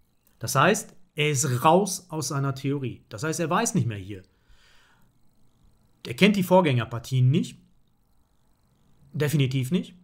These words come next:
Beziehungsweise, ja, so vierundzwanzig Minuten ist zu lange, ne? Man denkt hier nicht vierundzwanzig Minuten nach, um sich an irgendwelche Vorgängerpartien zu erinnern. Vor allen Dingen nicht in so einer Force, in so einer unglaublich forcierten Variante.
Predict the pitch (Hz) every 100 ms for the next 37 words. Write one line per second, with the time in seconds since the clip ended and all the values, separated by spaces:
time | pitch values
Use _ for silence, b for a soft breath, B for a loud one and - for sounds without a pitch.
0 | _ _ _ - 127 196 160 147 135 131
1 | 123 127 135 131 - 156 135 131 117 131
2 | 147 131 - 131 127 107 104 214 143 117
3 | 131 139 131 127 127 131 135 107 120 127
4 | 127 123 123 123 107 117 113 127 120 117
5 | 127 156 135 120 113 110 113 - 123 117
6 | 160 180 B B B B B B B -
7 | 127 131 127 127 135 127 120 123 117 151
8 | 147 - 156 127 139 139 139 185 170 135
9 | 131 143 127 151 131 120 120 151 180 160